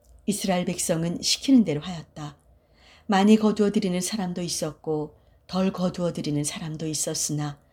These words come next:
오멜로 되어 보면 많이 거둔 사람도 남지 않고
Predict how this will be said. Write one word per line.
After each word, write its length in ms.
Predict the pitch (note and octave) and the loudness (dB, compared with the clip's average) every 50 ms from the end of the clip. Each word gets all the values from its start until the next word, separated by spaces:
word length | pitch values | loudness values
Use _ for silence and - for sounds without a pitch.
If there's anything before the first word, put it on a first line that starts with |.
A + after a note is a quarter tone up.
| _ _ _ _ _ - - _ _ - | _ _ _ _ _ -20 -20 _ _ 6
오멜로 480 | A3 G#3 G#3 G#3+ G#3+ G#3+ G#3+ G#3+ G#3+ | 6 8 8 8 8 8 8 6 6
되어 240 | A3 G3 F#3 F3+ - | 4 2 0 0 -4
보면 420 | E3 D#3 D3+ D#3+ D#3 D3+ D3+ D3+ - _ _ _ | -6 -8 -8 -6 -8 -8 -10 -12 -16 _ _ _
많이 360 | - F3 D#3+ E3 E3 E3+ F3 | -8 -8 -6 -4 -4 -4 -4
거둔 280 | - F3 D#3 E3+ E3 E3 | -2 -4 -4 -2 -4 -4
사람도 500 | E3 - F#3 E3+ D#3+ D#3 D3+ D#3+ E3 E3 | -4 -6 -6 -6 -6 -8 -6 -6 -6 -4
남지 440 | E3 D#3+ D#3+ E3+ E3 D#3+ - - E3+ | -4 -6 -6 -8 -8 -6 -4 -4 -4
않고 480 | D3+ D3+ D3+ - - - D#3+ D#3+ D#3+ | -4 -6 -10 -10 -10 -10 -10 -10 -10